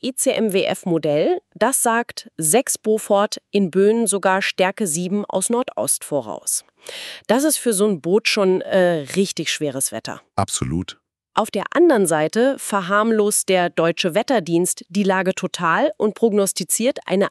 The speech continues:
Speaker 1: abnehmende Stärke vier. Das ist im Geschäftsleben ungefähr so, als ob dir zwei verschiedene Analystenteams völlig gegensätzliche Risikobewertungen auf den Tisch legen.
Speaker 2: Für ein Millionenprojekt, ja.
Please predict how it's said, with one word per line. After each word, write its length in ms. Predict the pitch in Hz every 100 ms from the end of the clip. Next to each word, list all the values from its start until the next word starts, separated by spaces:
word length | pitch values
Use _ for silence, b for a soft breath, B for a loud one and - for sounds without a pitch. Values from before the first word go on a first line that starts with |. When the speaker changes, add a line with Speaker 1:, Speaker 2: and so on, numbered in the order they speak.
| -
Speaker 1:
abnehmende 840 | 180 _ 185 175 185 180 180 180
Stärke 500 | - - 160 160 196
vier. 460 | - 254 220 110 - B B B B B B B -
Das 180 | 247
ist 160 | 285 254
im 120 | 226
Geschäftsleben 680 | 190 214 285 - 202 185 185
ungefähr 460 | - 214 202 196 156
so, 240 | 190 320 - -
als 240 | 226 - -
ob 240 | 262 -
dir 200 | 262 233
zwei 360 | - - 220 339
verschiedene 680 | - 285 - 269 254 233
Analystenteams 960 | - 226 208 254 - 226 202 196 208 -
völlig 580 | - - 302 392 381 -
gegensätzliche 840 | 254 262 254 220 - - 214 214 170
Risikobewertungen 920 | 247 208 - 170 156 147 135 - 151
auf 140 | 127
den 100 | 156
Tisch 240 | - 160 -
legen. 300 | 127 117 101
Speaker 2:
Für 140 | -
ein 100 | 78
Millionenprojekt, 800 | 90 101 123 139 - 71 71 -
ja. 100 | 67